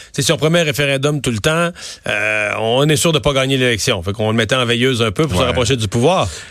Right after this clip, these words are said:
Speaker 2: Ben, moi, je suis un indépendantiste, je suis pas un référendiste. Alors, euh, je peux bien parler du quoi, euh, bientôt du qui, mais du comment, ça, on le fera à la campagne électorale, là, parce que là, la mécanique, là, c'est pas tellement ça qui est important.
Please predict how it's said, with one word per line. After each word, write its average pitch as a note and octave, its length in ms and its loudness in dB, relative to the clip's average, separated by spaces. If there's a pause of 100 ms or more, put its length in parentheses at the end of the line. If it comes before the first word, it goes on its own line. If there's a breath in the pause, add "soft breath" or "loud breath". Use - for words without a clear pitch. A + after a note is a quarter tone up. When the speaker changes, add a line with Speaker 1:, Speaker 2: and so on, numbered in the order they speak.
(240 loud breath)
Speaker 2:
Ben, A#2+ 140 2
moi, G#3 100 -2
je - 60 -4
suis E3 80 2
un C#3+ 120 2
indépendantiste, D3+ 600 0
je G#3 60 2
suis - 100 -2
pas F#3 160 2
un - 20 0
référendiste. A2 840 -2
Alors, G2+ 440 2
euh, F#2+ 260 2
je F2 80 -6
peux A#2+ 100 0
bien C#3 140 2
parler B2+ 300 -2
du G#2 160 -2
quoi, D#3+ 260 0
euh, F#3+ 440 2
bientôt A#2 420 0
du G2+ 180 0
qui, - 240 -2
mais C3 140 2
du - 140 0
comment, D3+ 360 0
ça, F#3+ 200 -2
on - 20 2
le F3 60 -2
fera C3+ 180 0
à - 20 2
la A#2 100 0
campagne G#2+ 360 -2
électorale, F#2+ 640 0
là, A2+ 100 2
parce - 260 -2
que A2+ 100 0
là, B2+ 120 2
la A2+ 160 2
mécanique, B2 640 0
là, A#2+ 80 2
c'est - 120 -6
pas D3 80 2
tellement A2+ 340 2
ça A#2+ 140 -2
qui G#2 80 -2
est F#2 100 -2
important. F2+ 440 -2